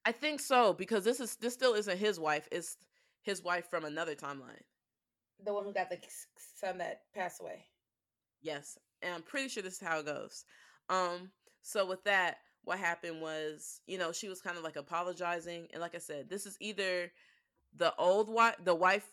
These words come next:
Speaker 1: where the son died, or he's already gotten his wife back. But, you know, they were, like, apologizing for this. So because they were apologizing, I felt like it was the wife where the son died. And, you know, and he
Speaker 2: Mm.
Speaker 1: basically, but, you know, it might have been the new one.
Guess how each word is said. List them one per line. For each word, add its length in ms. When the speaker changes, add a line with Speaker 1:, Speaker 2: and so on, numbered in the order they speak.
Speaker 1:
where 160
the 100
son 300
died, 500
or 460
he's 220
already 320
gotten 320
his 240
wife 240
back. 240
But, 220
you 80
know, 260
they 140
were, 100
like, 180
apologizing 720
for 140
this. 300
So 320
because 240
they 140
were 60
apologizing, 640
I 80
felt 220
like 140
it 80
was 120
the 100
wife 320
where 140
the 100
son 240
died. 320
And, 120
you 60
know, 140
and 120
he 80
Speaker 2:
Mm. 20
Speaker 1:
basically, 800
but, 120
you 80
know, 360
it 100
might 180
have 80
been 160
the 80
new 180
one. 280